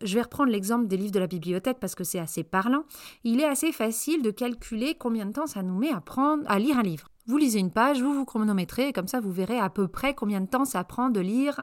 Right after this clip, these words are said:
un livre, euh, en entier. Et maintenant faites le calcul, combien d'heures devriez-vous avoir à disposition pour lire tous les livres que vous gardez car vous pensez réellement les relire ou vous mettre à les lire ? Et attention, hein, ce calcul ne fonctionne que si vous partez du principe que vous n'allez pas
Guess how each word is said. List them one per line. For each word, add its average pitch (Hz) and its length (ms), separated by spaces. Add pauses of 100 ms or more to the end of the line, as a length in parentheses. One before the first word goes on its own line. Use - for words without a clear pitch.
un 214 80
livre, 233 400
euh, 185 180
en 247 160
entier. 220 340 (300)
Et 359 60
maintenant 247 320
faites - 220
le 170 60
calcul, 285 520
combien 381 400
d'heures 254 580 (240)
devriez-vous 311 880
avoir 233 400
à 170 60
disposition 220 760 (140)
pour 311 160
lire 269 340
tous 370 180
les 311 140
livres 220 380
que 196 140
vous 202 220
gardez 226 380
car 226 200
vous 233 160
pensez 392 460
réellement 240 520 (460)
les 226 180
relire 302 640
ou 269 120
vous 226 220
mettre 285 360
à 277 60
les 254 120
lire ? 165 400 (240)
Et 202 60
attention, 247 480
hein, 190 100
ce 226 140
calcul 220 360
ne 269 120
fonctionne 302 520
que 311 120
si 262 160
vous 214 100
partez 220 260
du 185 100
principe 381 380
que - 80
vous 190 220
n'allez 190 240
pas - 220